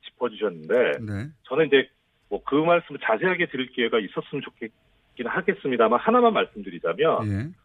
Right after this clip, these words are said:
Speaker 1: 언론 보도를 이 청취자님들께서 유심히 좀 봐주셨으면 좋겠어요. 사실
Speaker 2: 네.
Speaker 1: 어제 좀 방점이 찍혀 있던 거는 상당한 비판을 받고 있습니다만은, 이 적폐 수사를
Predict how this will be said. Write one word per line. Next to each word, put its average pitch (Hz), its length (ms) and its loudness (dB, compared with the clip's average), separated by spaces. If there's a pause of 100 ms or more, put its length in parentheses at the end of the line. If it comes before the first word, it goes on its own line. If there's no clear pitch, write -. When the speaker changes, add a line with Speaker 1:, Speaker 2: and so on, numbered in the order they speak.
(100)
Speaker 1:
언론 220 380 6
보도를 160 580 2
이 95 140 -16
청취자님들께서 123 680 -4
유심히 143 320 -4
좀 120 120 -6
봐주셨으면 82 500 -6
좋겠어요. - 560 -2
사실 101 400 2
Speaker 2:
네. 151 60 -10 (340)
Speaker 1:
어제 - 280 4
좀 180 160 0
방점이 190 420 -2
찍혀 165 220 -2
있던 120 320 0
거는 127 260 0
상당한 196 320 2
비판을 - 360 -8
받고 - 300 -8
있습니다만은, 95 720 -2 (560)
이 196 160 -4
적폐 170 920 4
수사를 147 840 0